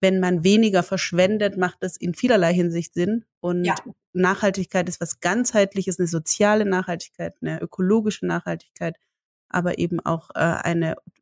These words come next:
Speaker 1: tierfreundliche Nachhaltigkeit. Dieser ganzheitliche Ansatz zeigt für mich jetzt, die sich da mit dem Thema durchaus schon beschäftigt hat, dass die Systemgastronomie definitiv nicht mehr am Anfang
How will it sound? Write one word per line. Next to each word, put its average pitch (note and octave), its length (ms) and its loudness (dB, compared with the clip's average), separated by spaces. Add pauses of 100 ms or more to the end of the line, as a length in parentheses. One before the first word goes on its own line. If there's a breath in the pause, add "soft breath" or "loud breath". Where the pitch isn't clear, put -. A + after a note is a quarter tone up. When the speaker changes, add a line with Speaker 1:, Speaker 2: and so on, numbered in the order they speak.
(120)
Speaker 1:
tierfreundliche G3+ 840 0
Nachhaltigkeit. F3 840 -4 (500)
Dieser F#3+ 240 2
ganzheitliche F#3 640 0
Ansatz E3+ 500 -2
zeigt - 540 -6 (120)
für E3+ 140 -2
mich A3+ 340 0
jetzt, A#3 320 0
die G3 100 0
sich F#3 200 -2
da - 320 0
mit F#3 260 -2
dem F3+ 120 0
Thema F3 280 -2
durchaus F3 320 -4
schon F3 160 -4
beschäftigt F3+ 500 -4
hat, F3 180 -2
dass E3+ 160 -2
die F3+ 100 -2
Systemgastronomie F3 840 -2
definitiv F#3 560 -2
nicht F3+ 180 -4
mehr D#3 100 0
am C#3+ 120 -6
Anfang E3+ 600 0